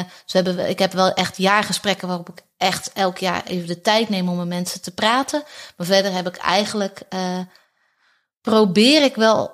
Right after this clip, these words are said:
eh, heel, ik wou, wou zeggen wekelijks, maar dat is ook niet met iedereen zo. Maar ik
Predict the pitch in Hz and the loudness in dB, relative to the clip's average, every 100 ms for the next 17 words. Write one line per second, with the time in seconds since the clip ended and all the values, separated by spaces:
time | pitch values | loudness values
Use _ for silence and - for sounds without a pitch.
0 | - - 208 190 190 185 185 180 180 180 | -12 -6 -2 -2 -2 -2 -2 -4 -4 -6
1 | - _ _ _ _ _ _ 190 240 233 | -12 _ _ _ _ _ _ 2 4 4
2 | 185 190 185 180 185 175 190 175 190 196 | 2 0 0 0 -2 -2 -2 0 0 0
3 | 185 175 185 180 185 185 185 180 175 - | -4 -4 -4 -6 -6 -6 -4 -4 -6 -8
4 | 180 170 180 185 185 185 180 175 170 - | -6 -4 -4 -2 -2 -2 -2 -2 -6 -14
5 | - - - 180 | -20 -14 -6 -6